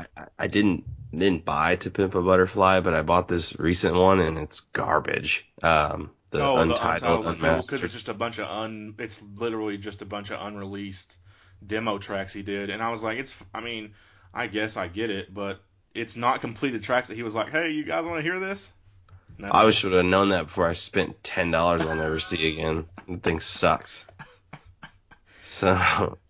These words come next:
Speaker 2: Um,
Speaker 1: but yeah, I'm, I'm always open to suggestions. I mean, I,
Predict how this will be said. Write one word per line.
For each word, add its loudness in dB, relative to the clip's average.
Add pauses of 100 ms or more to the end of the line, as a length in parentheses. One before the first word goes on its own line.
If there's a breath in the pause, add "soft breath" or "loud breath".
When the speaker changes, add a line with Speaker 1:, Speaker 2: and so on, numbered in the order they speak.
(160)
Speaker 2:
Um, -2
Speaker 1:
but 8
yeah, 8
I'm, 2
I'm 2
always 6
open 2
to 0
suggestions. 0
I 2
mean, 2
I, 2